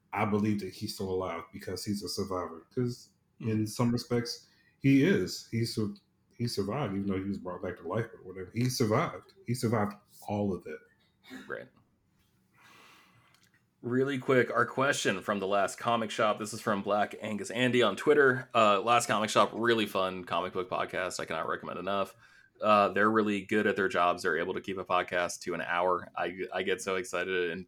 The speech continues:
Speaker 2: and
Speaker 1: <laughs>
Speaker 2: dorking out that our shit goes long. But, uh, they basically just review, uh, like, almost trade paperbacks or, like, storylines. And so it's really self-contained. Really enjoy that show. I recommend it very much.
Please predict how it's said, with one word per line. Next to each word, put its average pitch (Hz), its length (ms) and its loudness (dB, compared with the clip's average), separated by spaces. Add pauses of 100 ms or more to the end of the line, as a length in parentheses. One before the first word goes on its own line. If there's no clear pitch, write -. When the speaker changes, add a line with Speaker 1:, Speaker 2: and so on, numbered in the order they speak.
Speaker 2:
and 101 260 4
Speaker 1:
<laughs> - 20 -6
Speaker 2:
dorking 90 360 -2
out 87 220 -2
that 85 160 -6 (140)
our 87 120 -2
shit - 220 -10
goes 87 180 -8
long. 95 320 -6 (560)
But, 104 240 2
uh, 101 140 4
they 101 60 2
basically 104 300 2
just 95 220 -10
review, 90 520 -2 (320)
uh, 85 400 -2
like, 76 200 -10 (240)
almost 107 460 0
trade 98 180 -2
paperbacks 92 480 0
or, 87 40 -4
like, 73 100 -4
storylines. 101 720 0
And - 100 -12
so 87 160 -4
it's - 180 -12
really 101 280 -2
self-contained. 82 600 -8
Really 104 220 -6
enjoy 95 240 -2
that 90 160 0
show. 90 280 -2 (100)
I 98 40 -6
recommend 92 440 -6
it 82 120 -8 (120)
very 101 240 -8
much. 135 320 -8